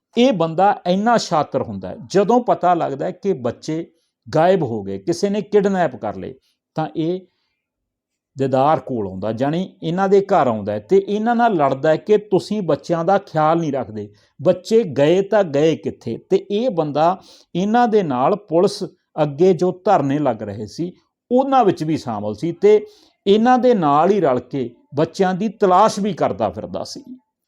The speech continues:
ਪੁਲਿਸ ਇਹਨਾਂ ਨੂੰ ਗ੍ਰਿਫਤਾਰ ਕਰਦੀ ਹੈ ਤੇ ਇਹਨਾਂ ਉੱਪਰ ਕੇਸ ਦਰਜ ਕਰਕੇ ਇਹਨਾਂ ਨੂੰ ਜੇਲ੍ਹ ਭੇਜ ਦਿੱਤਾ ਜਾਂਦਾ ਹੈ। ਪਰਿਵਾਰ ਵਾਲੇ ਇਹਨਾਂ ਲਈ ਫਾਂਸੀ ਦੀ ਮੰਗ ਕਰ ਰਹੇ ਆ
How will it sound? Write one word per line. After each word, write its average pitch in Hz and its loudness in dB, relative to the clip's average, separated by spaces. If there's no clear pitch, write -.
ਪੁਲਿਸ 214 4
ਇਹਨਾਂ 233 4
ਨੂੰ 240 2
ਗ੍ਰਿਫਤਾਰ 170 2
ਕਰਦੀ 104 -4
ਹੈ 101 -4
ਤੇ 135 -4
ਇਹਨਾਂ 160 -2
ਉੱਪਰ 156 -2
ਕੇਸ 156 -2
ਦਰਜ 117 -2
ਕਰਕੇ 107 -8
ਇਹਨਾਂ 151 -8
ਨੂੰ 175 -8
ਜੇਲ੍ਹ 185 2
ਭੇਜ 147 0
ਦਿੱਤਾ 107 -10
ਜਾਂਦਾ 87 -12
ਹੈ। - -14
ਪਰਿਵਾਰ 170 4
ਵਾਲੇ 196 4
ਇਹਨਾਂ 196 -2
ਲਈ 196 -2
ਫਾਂਸੀ 147 -6
ਦੀ 156 -10
ਮੰਗ 127 -2
ਕਰ 92 -12
ਰਹੇ 98 -16
ਆ - -18